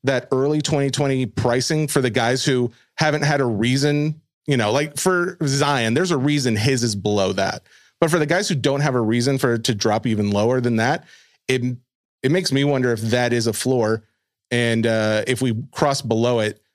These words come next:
I think we worry that there's gonna be a lot more selling to come. But if we don't, then we could see a bounce back from there.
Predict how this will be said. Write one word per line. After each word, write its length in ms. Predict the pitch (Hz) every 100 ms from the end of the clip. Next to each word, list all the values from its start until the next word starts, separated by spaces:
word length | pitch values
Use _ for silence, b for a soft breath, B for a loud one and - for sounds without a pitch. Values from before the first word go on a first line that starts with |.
| _
I 80 | 117
think 160 | 127 113
we 300 | 117 113 117
worry 500 | 110 123 123 117 113
that 200 | 110 104
there's 160 | 110
gonna 120 | 110
be 100 | 104
a 60 | 107
lot 280 | 104 104 -
more 340 | 104 104 104
selling 340 | 101 98 98 107
to 60 |
come. 340 | 110 104 98 107 _ _
But 80 | 139
if 100 | 135
we 100 | 123
don't, 440 | 104 180 165 123 - _ _ _
then 180 | 117 120
we 120 | 120
could 220 | 113 120
see 120 | - 107
a 60 |
bounce 280 | 98 104 110
back 220 | - 87
from 120 | -
there. 240 | - 95